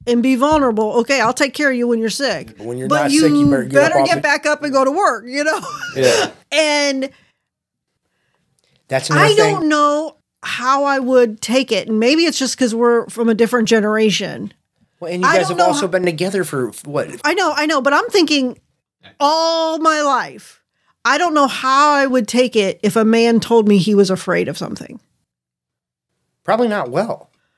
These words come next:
Speaker 1: I don't think I would take it well.
Speaker 2: None of 'em would.
Speaker 1: You know, that's something for you and your buddies to share.
Speaker 2: Well, and that's like, I
Speaker 1: You
Speaker 2: use
Speaker 1: know?
Speaker 2: that excuse. So I,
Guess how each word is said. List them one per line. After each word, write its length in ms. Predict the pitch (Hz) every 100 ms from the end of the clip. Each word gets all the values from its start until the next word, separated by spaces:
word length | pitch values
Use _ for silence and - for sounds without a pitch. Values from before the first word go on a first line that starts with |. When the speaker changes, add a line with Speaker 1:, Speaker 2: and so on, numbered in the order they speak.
| _ -
Speaker 1:
I 80 |
don't 180 | 285 440
think 140 | 403 320
I 60 |
would 160 | 285 262
take 200 | 262 240
it 100 | 208
well. 260 | 202 185 131
Speaker 2:
None 240 | 160 294
of 120 | 214
'em 140 | 113 101
would. 240 | 80 71 _ _ _ _ _ -
Speaker 1:
You 120 | 262
know, 180 | 269 254
that's 320 | 240 359 480
something 360 | - 403 370 285
for 140 | 285
you 360 | 262 262 277 247
and 160 | 247 247
your 100 | 233
buddies 380 | 247 254 254 240
to 100 | 277
share. 360 | 311 277 285
Speaker 2:
Well, 80 | 302
and 80 | 202
that's 180 | 233 -
like, 140 | 160
I 160 | - 147
Speaker 1:
You 180 | 147 -
Speaker 2:
use 80 | 240
Speaker 1:
know? 60 |
Speaker 2:
that 140 | 233 127
excuse. 440 | - - 127 95
So 100 | -
I, 200 | 107 120